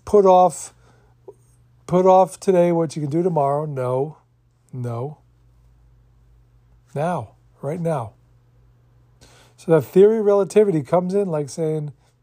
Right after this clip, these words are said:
"You know, this shit isn't that bad. I, let me just plow through this crap and get to where I need to be." And you see that life will be a lot sunnier and rosier, warmer, all the, all these things you could say, all right? It's been Phil Wall. You've been into Me Conversations. And as usual,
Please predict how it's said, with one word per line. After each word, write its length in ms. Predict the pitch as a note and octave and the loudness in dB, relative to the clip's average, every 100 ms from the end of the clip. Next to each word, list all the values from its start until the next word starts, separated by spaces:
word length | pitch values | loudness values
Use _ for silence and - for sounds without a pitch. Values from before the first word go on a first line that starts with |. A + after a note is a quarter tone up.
| _ - | _ -16
"You 80 | F3+ | -14
know, 80 | |
this 120 | F#3 F#3+ | -12 -12
shit 200 | A3+ G3 | -8 -8
isn't 140 | E3 | -6
that 180 | D3 A#2+ | -8 -8
bad. 300 | B2 A#2+ A2 | -8 -8 -10
I, 100 | F3+ | -14
let 180 | - G3 | -12 -10
me 80 | G3 | -8
just 200 | D3+ - | -10 -8
plow 240 | D3 C#3 | -4 -4
through 180 | B2 C#3 | -6 -8
this 140 | B2+ | -8
crap 400 | - C3+ B2+ - - _ _ _ _ | -8 -6 -6 -10 -20 _ _ _ _
and 140 | E3+ C#3 | -6 -2
get 220 | D#3 D3+ | 0 0
to 80 | C#3+ | 0
where 220 | C#3 C3 | 0 0
I 40 | B2+ | -2
need 180 | C3 A#2+ | -6 -8
to 60 | |
be." 260 | A#2+ A#2 F#2+ _ _ _ _ _ _ _ _ _ _ _ | -8 -8 -12 _ _ _ _ _ _ _ _ _ _ _
And 120 | D3+ C#3 | -6 -6
you 40 | |
see 160 | - F3 | -2 0
that 160 | D#3 | 0
life 300 | C3 C3+ C#3 | 0 -2 -2
will 80 | C#3+ | -4
be 120 | B2+ | -4
a 40 | C3+ | -2
lot 200 | C3 B2 | -2 -6
sunnier 520 | - E3+ E3 D#3+ D#3 | -4 -2 0 -2 -2
and 100 | C3 | -2
rosier, 440 | C#3 C#3 C3+ C#3 | -2 -2 -4 -4
warmer, 500 | C3+ C3 C#3+ C#3+ C#3+ - - _ _ | -4 -4 -4 -4 -8 -10 -20 _ _
all 180 | F3 F3+ | 0 2
the, 180 | F3 E3+ | 2 0
all 160 | E3+ | 0
these 200 | D#3+ D3 | 0 -4
things 260 | - C#3+ C3 | -4 -6 -6
you 80 | C3 | -8
could 140 | B2+ | -10
say, 260 | - B2 A2+ | -8 -8 -8
all 60 | |
right? 200 | A#2+ D3 A#3+ _ _ _ _ _ _ _ _ _ | -8 -8 -10 _ _ _ _ _ _ _ _ _
It's 120 | - | -10
been 160 | D#3 | -8
Phil 220 | B2 E3+ D#3+ | 0 2 4
Wall. 280 | D#3+ D#3+ | 4 2
You've 80 | D#3 | 0
been 120 | C3+ | -2
into 140 | C#3+ C#3 | -2 -4
Me 140 | D3+ | -4
Conversations. 800 | - D3 C#3 C3 D3 C#3 D3+ C3+ | -4 -4 -4 -6 -6 -6 -10 -10
And 80 | C#3 | -8
as 120 | C#3 | -6
usual, 540 | G3+ G3+ D#3 C#3+ D3 | -6 -4 -2 -2 -4